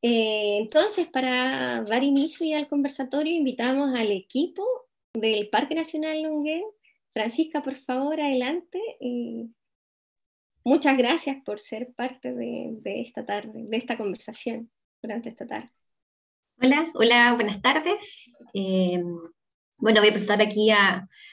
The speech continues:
Speaker 2: a mis colegas, a mis queridos colegas del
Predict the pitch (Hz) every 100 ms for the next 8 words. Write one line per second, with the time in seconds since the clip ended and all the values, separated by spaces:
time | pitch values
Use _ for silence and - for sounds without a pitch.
0 | _ - - 202 208 - 202 202 269 -
1 | 247 233 240 240 247 226 240 254 240 240
2 | 226 226 214 220